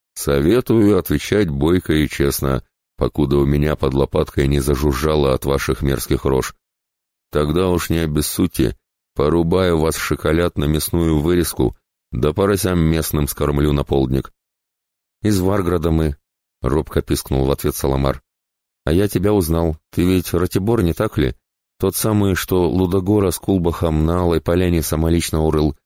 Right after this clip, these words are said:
а после, говорят, и тёмного волхва Мельванеса на перегной пустил». «Да ладно, вот попали», —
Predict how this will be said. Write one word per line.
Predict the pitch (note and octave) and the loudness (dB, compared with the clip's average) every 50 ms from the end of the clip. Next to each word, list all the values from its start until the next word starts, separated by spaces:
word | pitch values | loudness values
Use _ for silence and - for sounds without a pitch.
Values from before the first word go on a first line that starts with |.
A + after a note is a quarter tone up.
| _ _ _ _ _ _ _ _ - | _ _ _ _ _ _ _ _ -4
а | F2+ F2+ F2+ | -4 -2 -2
после, | - G2+ - - A2+ A2+ A2 | -2 -2 -2 0 -2 0 0
говорят, | F#2+ F#2 F2+ F2+ E2+ E2 D#2+ - - _ | 0 2 2 2 2 0 0 -2 -4 _
и | - F2+ | -6 -4
тёмного | - - A2 A2 G#2 G2+ G2 F#2+ F#2 F2 | -2 0 0 2 2 2 2 2 0 0
волхва | D#2 E2 F2+ F2 E2+ - - G2+ G2+ G2+ | 0 0 0 0 0 -2 -2 -2 0 0
Мельванеса | G2 F#2+ F#2+ G2 G#2 G2 F2 E2 E2+ - - F2+ E2+ | 2 2 0 0 0 0 0 -2 -2 -2 -2 -2 -2
на | D2 F2 E2 | -2 -2 0
перегной | - E2+ E2 E2 D2+ D#2+ D#2+ D#2 | 0 0 0 0 0 0 -2 0
пустил». | - D#2 - - - E2+ D#2 D2 - _ _ _ _ _ _ _ _ _ _ _ _ - | -2 -2 -4 -2 0 -2 -2 -2 -4 _ _ _ _ _ _ _ _ _ _ _ _ -8
«Да | C2+ C2+ C#2 F#2+ G#2 | -6 -2 -2 0 2
ладно, | G#2 F2+ D#2 D2 B1 A#1+ C2 C2+ C2 B1+ - _ - | 2 2 2 2 0 0 0 0 0 -2 -4 _ -2
вот | C#2 C#2 D2+ F2 A#2 B2 - | 0 2 2 2 2 0 -2
попали», — | A2 G#2 - G#2+ G2+ G2 F#2+ F#2 F2 | -4 -4 -2 -2 0 0 2 0 -2